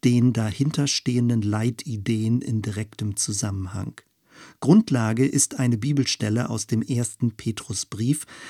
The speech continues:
in der das Volk Gottes als ein königliches Priestertum bezeichnet wird. Mit der Parole des allgemeinen Priestertums wurde die weit verbreitete antiklerikale Stimmung weiter angeheizt.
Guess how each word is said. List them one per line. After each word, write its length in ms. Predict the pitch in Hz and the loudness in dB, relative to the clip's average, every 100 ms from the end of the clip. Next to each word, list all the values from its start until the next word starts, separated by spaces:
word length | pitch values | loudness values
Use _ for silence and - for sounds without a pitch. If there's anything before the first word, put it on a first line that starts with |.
| - | -2
in 320 | - 127 123 | 4 6 6
der 220 | 117 123 120 | 4 2 2
das 240 | 113 - | 0 0
Volk 320 | - 120 117 | 0 0 0
Gottes 480 | 123 123 156 151 - | 0 2 2 2 0
als 360 | 120 117 - - | -4 -2 -4 -2
ein 300 | 117 113 - | -2 -2 0
königliches 840 | 143 156 156 151 127 131 135 - | 4 6 6 2 -2 0 -2 -2
Priestertum 720 | - 147 - 110 - 104 98 | 0 2 2 -2 -4 -4 -2
bezeichnet 760 | 95 - 104 104 - 104 - - | -2 -4 -4 -4 -6 -8 -8 -10
wird. 320 | - - _ _ _ _ - - - | -8 -10 _ _ _ _ -20 -20 -4
Mit 160 | - 147 | 0 2
der 80 | 151 | 0
Parole 580 | 143 123 127 170 185 147 | 0 2 4 6 4 4
des 340 | 143 143 - - _ - | 2 2 -2 -8 _ -4
allgemeinen 840 | 143 165 156 143 117 123 131 127 | 0 2 4 2 2 2 4 2
Priestertums 1000 | - 143 139 117 104 - 113 143 - - | 0 -2 0 -2 -4 -2 0 0 0 -2
wurde 280 | 123 120 120 | -2 0 0
die 380 | 110 113 110 101 | -2 -2 -2 -2
weit 240 | 127 139 | -4 -4
verbreitete 840 | - 110 113 113 120 123 107 113 | -4 -6 -4 -4 -2 -4 -4 -6
antiklerikale 1120 | 123 143 - 131 - 123 123 117 - 123 113 110 | -2 -2 0 -4 -4 -4 -4 -6 -4 -2 -2 -2
Stimmung 600 | - 127 135 135 131 107 | -2 0 2 2 2 0
weiter 460 | 107 104 110 107 | -2 -2 -6 -6
angeheizt. 920 | - 117 107 104 - - 143 - - | -4 -2 -2 -4 -10 -14 -10 -10 -12